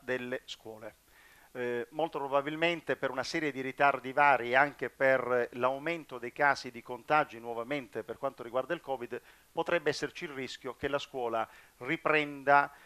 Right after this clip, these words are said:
in maniera lenta, magari non in presenza o quantomeno in maniera altalenata fra presenza e, eh, diciamo, e lavoro a distanza, e studio a distanza. E quanto secondo lei inciderà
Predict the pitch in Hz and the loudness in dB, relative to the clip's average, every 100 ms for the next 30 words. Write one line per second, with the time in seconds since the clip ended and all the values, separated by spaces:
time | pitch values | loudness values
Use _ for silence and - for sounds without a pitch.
0 | - _ 131 139 147 151 143 160 147 117 | -20 _ -6 -4 0 2 2 2 -2 -2
1 | 123 131 147 135 156 175 147 - 139 - | -2 2 2 2 -4 -4 -6 -4 -2 0
2 | 175 165 143 - 143 139 147 151 156 139 | 0 0 -6 2 2 2 -4 -4 -4 -4
3 | 139 143 135 135 147 143 143 131 135 135 | -4 0 2 2 0 0 0 0 0 -2
4 | 123 113 120 - 123 - 135 - 127 117 | 0 0 -2 0 0 0 -4 -2 -4 -6
5 | - 123 - 151 131 - 143 120 117 107 | -4 -2 -2 -4 -4 -4 -10 -8 -8 -10
6 | - - - - 123 123 120 117 - 131 | -16 -20 -20 -20 -6 0 0 0 -2 0
7 | 123 120 120 117 135 127 - 123 104 117 | 2 2 0 -2 -4 -6 -2 -2 -2 -10
8 | - 143 117 113 113 - 101 92 - 110 | -12 -10 -6 -6 -6 -4 -4 -4 -10 -12
9 | - - - - - - 139 135 - 208 | -14 -20 -20 -20 -20 -16 -14 -14 4 6
10 | 240 - - 208 214 - 165 151 170 160 | 6 2 0 0 0 -6 -8 -2 -2 -2
11 | 156 156 190 190 190 165 160 - 165 160 | 0 2 4 2 -2 -8 -8 -6 -2 4
12 | 160 135 104 | 6 4 2